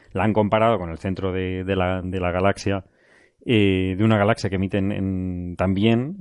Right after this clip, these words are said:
en, en, en radio para ver la, la diferencia y todo, y es consistente, es decir, es bastante, eh, es muy plausible la hipótesis, ¿no?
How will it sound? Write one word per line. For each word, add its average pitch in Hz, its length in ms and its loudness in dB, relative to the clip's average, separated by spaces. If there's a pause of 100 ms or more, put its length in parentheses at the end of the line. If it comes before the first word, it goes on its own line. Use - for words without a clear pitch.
en, 90 240 -6
en, 90 300 -8
en 87 240 -10
radio 110 340 2
para 92 180 0
ver 98 140 -2
la, 90 260 -2
la 92 140 -4
diferencia 104 480 0
y 117 120 -2
todo, 131 240 4
y 113 200 0
es 120 100 0
consistente, 95 580 -2
es 80 60 -6
decir, 87 260 -8
es 90 100 -4
bastante, 101 680 0 (540)
eh, 78 680 -6 (160)
es 107 140 2
muy 131 160 6
plausible 98 540 -2 (580)
la 87 120 -8
hipótesis, 95 520 0
¿no? 104 140 -8